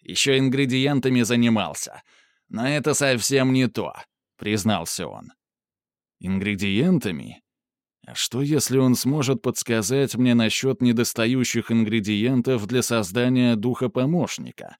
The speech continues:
Тогда и вечер пройдет не зря». «Дженк, а вы случайно не знаете, где можно достать семена мертвой лилии или же эфир вуля?» «С вашим опытом грех не знать»,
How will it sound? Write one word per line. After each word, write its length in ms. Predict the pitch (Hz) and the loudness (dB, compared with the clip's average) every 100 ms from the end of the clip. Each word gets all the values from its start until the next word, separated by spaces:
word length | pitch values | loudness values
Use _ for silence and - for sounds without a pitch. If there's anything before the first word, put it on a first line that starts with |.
| _ _ _ _ _ - | _ _ _ _ _ -12
Тогда 400 | 80 87 113 127 | -10 -6 -2 0
и 120 | 127 | 2
вечер 440 | 139 180 - 92 | 2 0 -2 -6
пройдет 480 | 90 95 101 95 82 | -4 -2 -2 -2 -2
не 140 | 98 | -2
зря». 380 | 104 90 - - _ _ _ _ _ _ _ _ _ _ _ _ 95 | -2 -4 -12 -16 _ _ _ _ _ _ _ _ _ _ _ _ -10
«Дженк, 480 | 98 165 107 60 - - - | -2 0 0 -4 -16 -16 -8
а 160 | 85 | -4
вы 120 | 113 | -4
случайно 580 | 147 147 131 151 143 139 | -2 0 0 2 4 4
не 160 | 135 131 | 4 4
знаете, 720 | 107 180 175 113 - 107 104 | 2 2 2 2 0 2 2
где 220 | 92 107 | 0 0
можно 360 | 123 135 117 117 | 2 2 2 2
достать 500 | 117 110 - 139 120 | 2 0 0 -2 -2
семена 440 | - 123 123 123 113 | 0 2 4 4 4
мертвой 540 | 120 117 104 113 107 | 4 2 0 0 2
лилии 580 | 135 170 113 107 104 - - _ - | 2 2 2 2 2 -2 -10 _ -8
или 260 | 139 139 | -2 0
же 300 | 123 131 127 | 2 2 2
эфир 260 | 117 139 131 | 2 0 0
вуля?» 420 | 120 160 78 50 - _ _ _ _ _ _ - | 2 2 0 -6 -18 _ _ _ _ _ _ -16
«С 120 | - | -10
вашим 460 | 92 131 127 131 135 | -4 -2 0 2 2
опытом 460 | 135 135 139 135 | 2 2 4 4
грех 320 | 117 147 170 | 4 2 0
не 160 | 143 120 | 2 2
знать», 440 | 98 80 60 - | 0 -6 -10 -16